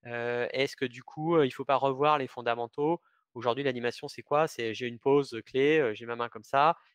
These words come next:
La pose d'après, j'ai ma main comme ça. Et le système, il va faire l'interpolation pour vous. Euh, mais ça, finalement, ça a pas de sens.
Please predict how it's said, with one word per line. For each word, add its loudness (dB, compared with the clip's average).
La 4
pose -2
d'après, 2
j'ai -6
ma -2
main -2
comme -8
ça. 2
Et 0
le -8
système, -4
il -8
va 2
faire -2
l'interpolation -4
pour -10
vous. -2
Euh, 0
mais -6
ça, 4
finalement, -2
ça 2
a 2
pas 0
de -20
sens. -2